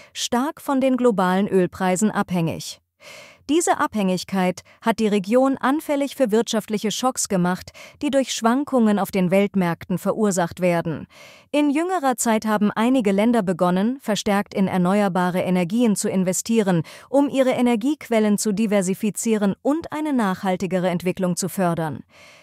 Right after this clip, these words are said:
Die reichlichen Sonnenlichtressourcen könnten für Solarenergieprojekte genutzt werden,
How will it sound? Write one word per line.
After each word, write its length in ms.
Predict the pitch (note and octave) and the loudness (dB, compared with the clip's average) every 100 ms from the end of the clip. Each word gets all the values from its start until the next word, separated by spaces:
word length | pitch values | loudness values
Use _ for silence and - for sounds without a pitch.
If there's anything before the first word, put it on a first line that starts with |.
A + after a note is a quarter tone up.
| _ | _
Die 100 | G3 | 0
reichlichen 600 | F#3+ G3 G#3+ A3 G#3 G3 | 2 2 2 -2 0 0
Sonnenlichtressourcen 1300 | F3 G#3 A#3 A3 F#3+ - F#3+ F3 G#3 G3+ - F#3 F3 | 2 4 4 4 2 0 -4 -2 -2 -2 0 -2 -2
könnten 440 | G#3+ G#3 G3+ G3 | -2 -2 0 -2
für 280 | F3+ G#3 F#3 | 0 0 0
Solarenergieprojekte 1400 | E3 F#3 F3+ G3+ G#3+ F#3 F3+ E3 F#3 - F#3 F3 - F#3 | 0 0 0 0 0 0 0 -2 -4 -4 -2 -2 -2 -4
genutzt 440 | E3 F#3+ G3 - | 0 0 -2 -2
werden, 360 | F3+ F3 F3 | 0 2 2